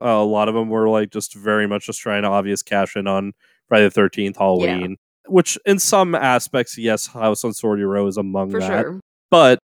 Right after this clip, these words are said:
Speaker 1: the two that really stood out to me, well, three, actually, uh, 'cause Alice, Sweet Alice was another one, but that one's from, like,
Speaker 2: Oh, that
Speaker 1: seventy-six.
Speaker 2: one's wild.
Speaker 1: That
Speaker 2: Yeah.
Speaker 1: one's wild, and we need to do that episode too, Aaron. But,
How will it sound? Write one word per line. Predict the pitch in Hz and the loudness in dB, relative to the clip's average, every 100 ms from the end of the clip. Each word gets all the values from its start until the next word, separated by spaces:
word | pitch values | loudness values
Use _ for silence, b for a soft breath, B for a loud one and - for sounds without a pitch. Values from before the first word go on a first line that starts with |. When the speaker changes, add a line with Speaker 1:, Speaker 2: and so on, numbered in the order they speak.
| - | -8
Speaker 1:
the | 117 | -6
two | - 156 180 165 | 0 2 2 2
that | 143 117 | 2 0
really | 113 123 135 127 | -2 0 0 0
stood | 120 - 113 | -2 -4 -2
out | 107 110 | 0 -2
to | 107 | -6
me, | 101 101 | -6 -4
well, | 104 104 | -2 -2
three, | - 131 110 98 95 _ _ _ | -2 -2 -2 -4 -10 _ _ _
actually, | 101 101 - 104 101 92 | -4 -2 -2 -2 0 0
uh, | 101 | -2
'cause | 95 113 | -4 -6
Alice, | 104 120 123 104 | -8 -4 -2 -2
Sweet | - 107 | -4 -2
Alice | 104 101 98 - | 0 0 -2 -6
was | 98 | -10
another | 98 98 95 | -8 -6 -4
one, | 95 95 | -4 -4
but | |
that | 101 | 0
one's | 120 110 | 0 -2
from, | - | -6
like, | 98 92 | -8 -8
Speaker 2:
Oh, | |
that | - 107 101 180 165 160 | -8 -8 -4 -4 -4 -4
Speaker 1:
seventy-six. | 175 160 | -6 -6
Speaker 2:
one's | 156 151 | -10 -12
wild. | 160 165 156 147 156 | -14 -14 -14 -14 -16
Speaker 1:
That | 170 | -4
Speaker 2:
Yeah. | 139 131 | 2 4
Speaker 1:
one's | 135 110 98 | 4 0 -4
wild, | 101 104 107 110 117 110 101 95 95 | -12 -10 -4 0 2 2 0 -2 -4
and | 104 104 | -4 -4
we | 113 117 | -4 -4
need | 117 | -4
to | 104 | -4
do | 104 101 | -4 -4
that | 107 | -2
episode | 104 98 - - 95 - | -4 -6 -10 -10 -10 -10
too, | 113 101 | -8 -6
Aaron. | 92 95 95 | -4 -4 -4
But, | 95 | -4